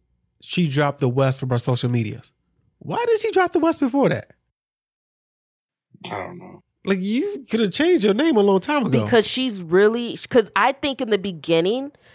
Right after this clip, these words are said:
Speaker 3: she wasn't sure if she wanted to distance herself from him. 'Cause remember, she showed up at his, at his shows last summer.
Speaker 1: That's true, yeah.
Speaker 3: She wasn't sure if she was gonna be able to distance herself from him.
Speaker 2: No,
Speaker 3: And I
Speaker 2: that's
Speaker 3: think
Speaker 2: not it.
Speaker 3: that, I think that his behavior got so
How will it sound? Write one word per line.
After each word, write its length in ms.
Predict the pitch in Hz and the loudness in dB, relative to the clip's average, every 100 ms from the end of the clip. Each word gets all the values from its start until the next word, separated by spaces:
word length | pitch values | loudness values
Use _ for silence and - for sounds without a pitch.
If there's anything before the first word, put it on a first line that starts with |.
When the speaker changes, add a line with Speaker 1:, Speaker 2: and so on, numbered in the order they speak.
| _ | _
Speaker 3:
she 320 | - - 233 247 | -12 -6 -4 2
wasn't 400 | 233 208 196 170 | 2 2 0 -6
sure 340 | - 196 185 | -2 2 2
if 160 | 127 165 | 2 -2
she 220 | - 196 | -6 -4
wanted 340 | 175 165 156 | 0 0 0
to 120 | - | -4
distance 600 | 135 - 160 - 160 139 | -8 -2 -2 -2 -8 -10
herself 420 | - 139 - 139 - | -8 -8 -4 -4 -4
from 100 | 147 | -8
him. 80 | 135 | -4
'Cause 160 | - | -4
remember, 260 | 143 160 190 | -2 -2 -2
she 160 | - | -6
showed 300 | 151 - 156 | -6 0 0
up 120 | 160 170 | 0 0
at 120 | 151 | 0
his, 240 | 151 - - - - | -2 -6 -20 -16 -2
at 140 | 151 | -2
his 80 | 151 | 0
shows 420 | - 147 151 165 | 0 2 2 2
last 300 | 180 175 175 | 0 0 0
summer. 280 | - 180 202 | -2 0 0
Speaker 1:
That's 100 | 214 | 0
true, 220 | - 135 135 - | -2 -6 -6 -4
yeah. 160 | 123 123 | -4 -2
Speaker 3:
She 380 | - - 233 | -4 -2 -2
wasn't 400 | 254 240 208 196 180 | 2 2 2 -2 -4
sure 360 | - 202 190 | -4 0 2
if 160 | 131 151 | 2 0
she 160 | - | -6
was 80 | 196 | -4
gonna 120 | 175 | -2
be 80 | 160 | 0
able 100 | 151 | 0
to 80 | 139 | -2
distance 440 | 127 202 - 170 - | -2 -2 -2 -8 -6
herself 460 | 156 - 147 147 | -6 -2 -2 -2
from 200 | - 147 | -6 -6
him. 340 | 165 143 139 143 | -4 -4 -4 -8
Speaker 2:
No, 300 | - - - - | -12 -8 -4 0
Speaker 3:
And 160 | 160 | 2
I 120 | 160 202 | 2 0
Speaker 2:
that's 80 | |
Speaker 3:
think 180 | 240 220 | 0 -2
Speaker 2:
not 40 | 208 | -2
it. 20 | |
Speaker 3:
that, 220 | 208 - - _ _ _ - | -4 -4 -8 _ _ _ 0
I 140 | 185 | 0
think 300 | - 226 208 | 0 -4 0
that 200 | 185 160 | 2 2
his 360 | 165 170 165 147 | 2 2 0 -4
behavior 640 | - 131 160 180 156 160 | -12 -6 -2 0 0 -4
got 260 | 139 135 - | -2 -2 -4
so 600 | - - 180 165 175 | -12 -6 0 2 0